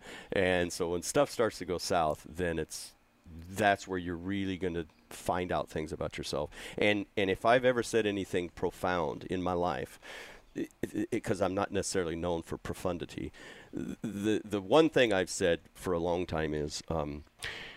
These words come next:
there's no greater opportunity for self-discovery than sheep hunting, because you're gonna find out things about yourself, things that you like,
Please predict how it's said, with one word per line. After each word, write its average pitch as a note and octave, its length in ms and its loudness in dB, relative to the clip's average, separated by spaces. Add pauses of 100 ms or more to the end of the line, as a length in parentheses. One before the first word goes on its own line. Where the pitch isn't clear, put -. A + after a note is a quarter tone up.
(200)
there's F2 260 -2
no G2+ 240 4
greater F#2+ 420 0
opportunity E2+ 560 -2
for - 160 -6
self-discovery B1+ 840 -4
than A1+ 200 -6
sheep - 280 -2
hunting, G#1+ 360 -6 (580)
because - 300 -6
you're G2+ 120 0
gonna C3 160 2
find G2 380 0
out F2 200 0
things C#2+ 280 -4
about - 280 -6
yourself, - 360 -6
things D#2 300 -6
that - 180 -8
you A1 80 -6
like, D#2+ 360 0